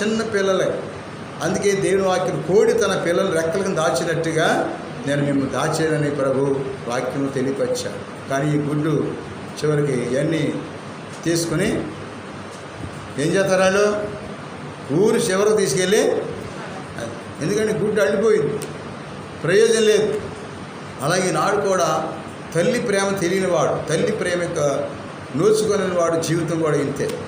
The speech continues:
దేవుని వాక్యం తెలియపరచబడి తల్లిదండ్రులని గౌరవించాలి,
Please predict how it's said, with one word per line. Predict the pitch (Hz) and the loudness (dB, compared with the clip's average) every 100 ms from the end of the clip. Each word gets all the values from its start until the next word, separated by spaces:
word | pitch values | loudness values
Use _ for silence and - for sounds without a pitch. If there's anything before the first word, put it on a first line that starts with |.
| - - - - | -10 -14 -14 -2
దేవుని | 147 156 | 2 4
వాక్యం | 151 151 147 147 | 2 2 0 0
తెలియపరచబడి | 143 139 139 127 - 120 104 - - | 2 2 2 0 -2 -4 -6 -8 -2
తల్లిదండ్రులని | 156 147 156 147 143 135 131 | 0 2 2 2 0 0 2
గౌరవించాలి, | 135 131 135 - 107 | 2 0 -2 -6 -8